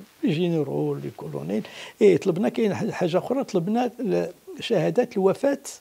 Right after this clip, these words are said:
ديال هذوك اللي تعدموا في ثلاثة وسبعين، عام قرن و-،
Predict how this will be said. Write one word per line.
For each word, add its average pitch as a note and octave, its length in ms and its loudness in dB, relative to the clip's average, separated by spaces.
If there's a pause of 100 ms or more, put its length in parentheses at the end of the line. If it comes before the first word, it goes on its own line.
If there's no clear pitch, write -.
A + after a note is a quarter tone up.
(580)
ديال F#3 280 4
هذوك G3 240 0
اللي G3+ 120 -2
تعدموا C#3+ 440 -2
في - 100 -14
ثلاثة G#3 220 4
وسبعين، G#2+ 480 -4
عام - 100 -6 (140)
قرن E3+ 340 0
و-، - 120 -6